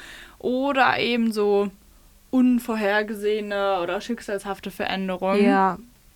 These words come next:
Speaker 1: Und ich bin mir ziemlich sicher, dass du diese un-, also diese unvorhergesehenen halt, die sind, die sch-,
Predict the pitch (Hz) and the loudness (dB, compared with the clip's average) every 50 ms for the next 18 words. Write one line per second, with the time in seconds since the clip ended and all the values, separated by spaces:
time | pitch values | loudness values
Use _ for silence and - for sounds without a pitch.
0 | _ - _ - - - - 202 208 214 208 214 214 208 - - - - - - | _ -20 _ -20 -20 -10 -6 -4 -2 0 0 0 -2 -4 -6 -12 -20 -20 -20 -20
1 | - - - - - - - - _ - - - 233 - - _ _ - 233 220 | -20 -20 -20 -20 -20 -20 -20 -20 _ -8 -6 -4 -6 -6 -8 _ _ -16 -12 -2
2 | 240 277 359 440 453 403 - - 370 349 320 277 302 311 294 320 294 247 262 254 | 0 0 2 2 0 0 0 0 0 0 0 0 -2 -2 0 0 0 0 0 -2
3 | - - 247 220 247 240 214 214 - - - 262 277 302 330 339 339 320 - - | -4 -4 -2 0 0 0 0 -2 -4 -2 -2 -2 0 0 0 0 0 -2 -2 -2
4 | 220 226 226 202 226 233 202 214 208 202 202 202 202 202 196 202 214 - - - | -2 -2 -2 -2 -4 -4 -2 0 2 2 4 4 4 4 2 0 -2 -6 -10 -16
5 | - - - - - - - - _ _ _ _ - 247 262 320 320 - 330 294 | -20 -20 -20 -20 -20 -20 -20 -20 _ _ _ _ -2 0 0 0 0 -4 -4 -2
6 | 277 294 269 269 269 277 247 262 269 262 254 254 247 214 233 220 208 233 262 262 | 0 0 0 0 -2 -2 -2 0 0 0 0 0 -2 -2 -4 -4 -4 -4 -2 -2
7 | 262 233 233 214 - - - | -2 -2 -2 -6 -8 -10 -12